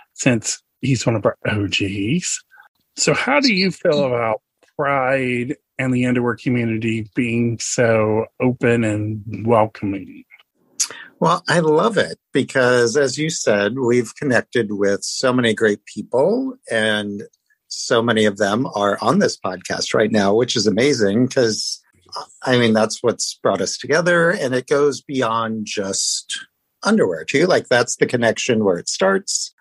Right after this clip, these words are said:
Speaker 2: but then the friendships, like, strengthen and deepen from there. So I think it's great. I look at some of the friendships that I have today, and I'm like, "Huh, this all started because of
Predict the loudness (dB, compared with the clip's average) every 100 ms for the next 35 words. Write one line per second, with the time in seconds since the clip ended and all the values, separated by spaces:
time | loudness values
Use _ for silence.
0 | _ -2 -2 2 2 4 2 2 0 0
1 | 0 0 0 0 0 0 -4 0 0 -2
2 | _ -12 -2 -2 -2 -2 0 0 0 2
3 | 2 2 -2 _ 0 0 0 -2 -2 -6
4 | -4 0 2 2 -2 -4 -16 _ 0 2
5 | 4 4 4 2 0 -14 -20 _ -6 -2
6 | 0 0 -4 -6 -4 2 4 2 -2 -10
7 | -14 -18 _ _ 0 0 2 0 0 -2
8 | 0 0 0 2 0 0 -4 -6 0 2
9 | 2 4 2 2 -4 2 2 4 0 0
10 | 0 0 0 0 0 0 _ _ _ -6
11 | -2 0 -2 0 0 0 0 -4 -6 -4
12 | -4 -6